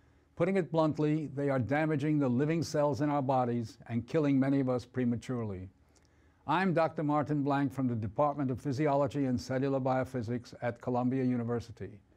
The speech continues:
It is distressing for me and more than a hundred and sixty colleagues who today are petitioning the United Nations requesting that they address this problem.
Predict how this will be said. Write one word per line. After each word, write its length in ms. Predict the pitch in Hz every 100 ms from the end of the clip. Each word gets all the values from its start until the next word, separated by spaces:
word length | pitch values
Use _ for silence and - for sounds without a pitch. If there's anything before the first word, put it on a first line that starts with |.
| - _ _ _ _
It 100 | 127
is 100 | 127
distressing 640 | 131 139 - 175 - 175 143
for 120 | 143
me 400 | 139 156 160 170
and 200 | 131 120
more 140 | 135
than 140 | 139 143
a 80 | 123
hundred 260 | 160 170
and 100 | 160
sixty 360 | - 151 - 151
colleagues 600 | 151 147 127 117 110 - - _ _
who 100 | 135
today 400 | 120 131 151 156
are 100 | 151
petitioning 640 | 123 127 - 170 170 160 156
the 60 |
United 420 | 143 127 143 151 147
Nations 460 | 139 - 139 117
requesting 540 | 120 117 151 143 143 131
that 160 | 123
they 160 | 127 131
address 380 | 117 139 131 -
this 180 | 120
problem. 580 | - 127 113 104 87 85